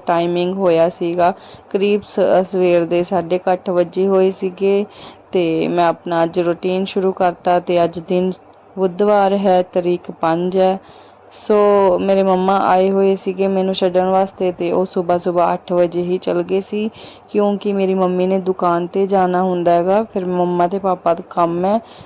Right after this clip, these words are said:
ਤਾਂ ਕਰਕੇ ਮੰਮਾ ਫਿਰ ਸੁਬਾਹ ਅੱਠ ਵਜੇ ਚਲ ਗਏ ਸੀ ਤੇ ਨੌ ਤੋਂ ਬਾਅਦ ਸਾਢੇ ਕੁ ਨੌ ਮੈਨੂੰ ਫੋਨ ਆ ਗਿਆ ਸੀ ਮੰਮੀ ਦਾ ਕਿ ਮੈਂ ਪਹੁੰਚ ਗਈ ਹਾਂ। ਤੇ ਬਸ ਉਸ ਤੋਂ ਬਾਅਦ ਫਿਰ ਮੰਮੀ ਦੇ ਜਾਣ ਤੋਂ ਬਾਅਦ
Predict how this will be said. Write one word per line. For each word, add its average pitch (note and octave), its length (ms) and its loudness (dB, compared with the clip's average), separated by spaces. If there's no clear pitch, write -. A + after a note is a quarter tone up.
ਤਾਂ G3 200 0
ਕਰਕੇ F#3+ 320 -2
ਮੰਮਾ F3+ 320 2
ਫਿਰ F#3+ 180 -2
ਸੁਬਾਹ F3 420 -2
ਅੱਠ F#3 180 -6
ਵਜੇ F#3+ 220 0
ਚਲ F#3 240 0
ਗਏ F#3+ 160 0
ਸੀ G3 220 -4
ਤੇ F3 280 -2
ਨੌ F3+ 720 2
ਤੋਂ F#3 160 2
ਬਾਅਦ F3 380 2
ਸਾਢੇ F#3+ 400 -2
ਕੁ G#3+ 100 -4
ਨੌ G3 160 2
ਮੈਨੂੰ F#3 240 0
ਫੋਨ F3+ 360 0
ਆ E3+ 120 2
ਗਿਆ E3+ 220 0
ਸੀ F3+ 180 -8
ਮੰਮੀ E3+ 320 -2
ਦਾ F#3+ 220 0
ਕਿ G3 140 -4
ਮੈਂ F#3 200 0
ਪਹੁੰਚ E3+ 440 -2
ਗਈ F#3 380 -2
ਹਾਂ। G#3+ 140 0
ਤੇ F3 240 0
ਬਸ F#3+ 300 -2
ਉਸ G#3 80 -6
ਤੋਂ G#3 220 -6
ਬਾਅਦ F#3+ 280 0
ਫਿਰ F#3 180 2
ਮੰਮੀ F#3 300 0
ਦੇ G3+ 160 0
ਜਾਣ F3+ 280 2
ਤੋਂ F3+ 140 -4
ਬਾਅਦ F3 480 0